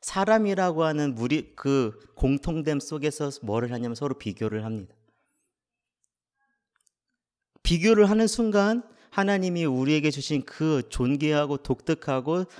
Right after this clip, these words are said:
아주 스페셜한 존재로서의 의미가 사라지기 시작을 해요. 왜냐면 비교 대상이 없어요. 왜냐면 나라고 하는 사람은 유일한 나이기 때문에.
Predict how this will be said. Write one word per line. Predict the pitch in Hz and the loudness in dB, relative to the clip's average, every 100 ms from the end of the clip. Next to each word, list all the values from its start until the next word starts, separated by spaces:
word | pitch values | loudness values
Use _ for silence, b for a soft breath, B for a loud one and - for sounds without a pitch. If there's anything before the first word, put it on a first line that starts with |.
| - | -14
아주 | - 160 170 | -8 -6 -6
스페셜한 | - - 208 190 185 160 143 | -8 -4 -4 0 0 2 0
존재로서의 | - 127 135 156 143 135 139 131 156 214 B - | 0 -2 0 0 -2 -4 -2 0 0 -2 B -6
의미가 | 117 123 123 113 147 b b | -2 0 0 -2 -4 b b
사라지기 | - - 170 156 120 113 | -8 -4 -4 -4 -8 -12
시작을 | - 135 107 101 | -10 -10 -10 -12
해요. | 90 _ _ _ _ _ _ _ _ | -16 _ _ _ _ _ _ _ _
왜냐면 | 190 220 | -2 -2
비교 | - 185 226 | -2 -2 0
대상이 | 202 143 180 190 | 0 0 0 -2
없어요. | 127 98 - 160 107 82 _ _ _ _ | -2 -4 -6 -4 -4 -8 _ _ _ _
왜냐면 | 123 165 156 | -6 -4 -2
나라고 | 110 120 156 160 | 0 0 -2 -4
하는 | 156 | -6
사람은 | 151 143 131 120 107 b b - | -4 -2 0 -2 -4 b b -4
유일한 | 113 131 135 | 2 2 2
나이기 | 92 85 101 110 | 0 -2 -2 -4
때문에. | 110 110 104 82 | -4 -6 -4 -8